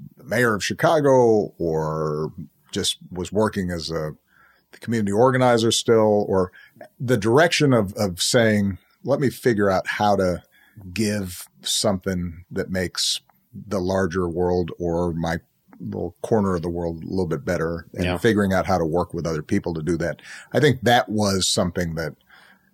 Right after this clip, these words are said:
Speaker 1: I can probably take some credit for.
Speaker 2: My favorite presidents have always been writers. I admire presidents that care about words and how they go together.
Speaker 1: Yeah.
Speaker 2: And,
Speaker 1: And,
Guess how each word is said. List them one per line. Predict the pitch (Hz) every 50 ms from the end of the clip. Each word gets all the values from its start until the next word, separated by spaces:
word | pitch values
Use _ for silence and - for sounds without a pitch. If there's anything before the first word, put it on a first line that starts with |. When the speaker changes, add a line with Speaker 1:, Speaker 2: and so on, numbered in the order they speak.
| _ -
Speaker 1:
I | 90 90
can | 87 85 82
probably | - 101 90 85 80 76 80 78 76 71 - _ _ _ _ _ _ _ _ _ _ _ -
take | - 85 -
some | - 76 -
credit | - - 71 64 - - _
for. | - - - _ _ _ -
Speaker 2:
My | 107 104
favorite | 101 - - 131 131 117 123 123 117 110 - _ _ _ _ - - -
presidents | - 113 104 92 101 92 90 87 - -
have | - 90 95
always | 85 85 87 85 -
been | - 85 80
writers. | 78 71 52 - - 50 - - - - - _ _ _ -
I | 95 95
admire | 95 92 101 101 101 104 107 113 113 113 113 110 101
presidents | - _ - - 104 101 98 95 95 92 92 87 85 - - - - - -
that | - 90 90 82 - _
care | - - - 101 92 87
about | 85 87 85 78 78 76 - -
words | - 95 107 127 127 120 113 110 101 101 92 - - - - _ _ _ _ _ _ _ _ _ _ -
and | - 85
how | - 107 95
they | 82 90 82
go | 87 78 76
together. | 80 - 76 60 53 - - - -
Speaker 1:
Yeah. | 120 143 139 95
Speaker 2:
And, | 95 98 98 95 95 98 95
Speaker 1:
And, | 95